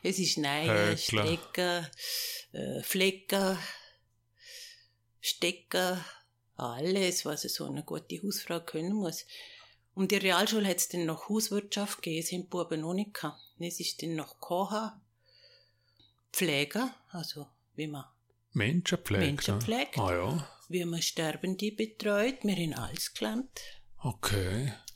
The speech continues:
Speaker 1: Ja, Buben eh. Und Buben haben dann Geometrie gehabt,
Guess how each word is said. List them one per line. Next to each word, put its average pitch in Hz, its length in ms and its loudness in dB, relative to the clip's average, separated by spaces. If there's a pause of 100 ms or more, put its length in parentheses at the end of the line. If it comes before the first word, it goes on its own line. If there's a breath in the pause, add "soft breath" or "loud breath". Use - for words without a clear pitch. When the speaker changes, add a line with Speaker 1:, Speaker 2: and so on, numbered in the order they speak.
Speaker 1:
Ja, 175 220 -8 (560 loud breath)
Buben 190 340 -2
eh. 160 200 -2 (760 loud breath)
Und 190 140 -2
Buben 233 280 4
haben 202 160 4
dann 185 220 2
Geometrie 175 720 -2
gehabt, 277 320 0